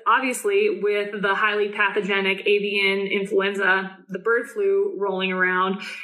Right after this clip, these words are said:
egg prices, uh, they are going to increase significantly.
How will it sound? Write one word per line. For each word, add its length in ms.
egg 200
prices, 640
uh, 280
they 160
are 180
going 500
to 340
increase 500
significantly. 880